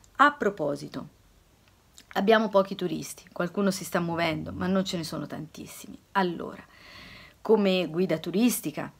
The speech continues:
in primis, ma anche come cittadina di Siena e come persona del mondo, per favore, quando i turisti torneranno, ehm,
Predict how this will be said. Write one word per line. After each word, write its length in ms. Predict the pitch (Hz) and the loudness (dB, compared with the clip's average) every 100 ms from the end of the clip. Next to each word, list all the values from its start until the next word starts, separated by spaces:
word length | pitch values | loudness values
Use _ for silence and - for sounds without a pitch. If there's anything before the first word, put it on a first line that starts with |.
| - - | -16 -10
in 180 | 160 | -10
primis, 500 | 156 175 165 - - | -4 -2 -2 -6 -8
ma 160 | - 160 | -10 -6
anche 260 | 180 190 165 | -6 -6 -6
come 840 | 175 165 160 156 151 151 - - | -6 -4 -4 -4 -4 -6 -8 -10
cittadina 720 | - 185 - 156 214 214 139 - _ _ | -8 -6 -4 -2 0 0 -2 -8 _ _
di 160 | - 165 | -10 -8
Siena 460 | 156 170 156 147 - - _ _ | -4 -4 -4 -8 -14 -20 _ _
e 120 | - | -16
come 240 | - 202 180 | -2 0 0
persona 680 | - 160 - 175 160 143 - - | -2 -8 -4 -4 -2 -4 -8 -10
del 200 | 160 165 | -8 -6
mondo, 460 | 160 - - - - - - - _ | -6 -8 -10 -14 -20 -20 -20 -20 _
per 160 | - 196 | -2 -2
favore, 680 | 190 185 156 156 151 - - _ _ | -2 -8 -8 -8 -8 -12 -20 _ _
quando 300 | - 185 185 | -2 0 2
i 60 | 185 | 0
turisti 460 | 185 175 170 - 165 | -2 -6 -6 -8 -8
torneranno, 960 | 165 156 151 147 156 175 196 220 247 - - - - - - - | -8 -8 -8 -6 -6 -4 -4 -4 -6 -12 -20 -20 -20 -20 -20 -20
ehm, 1120 | - 196 190 180 175 170 170 170 175 - - | -6 -2 -2 -2 -4 -6 -6 -8 -10 -10 -12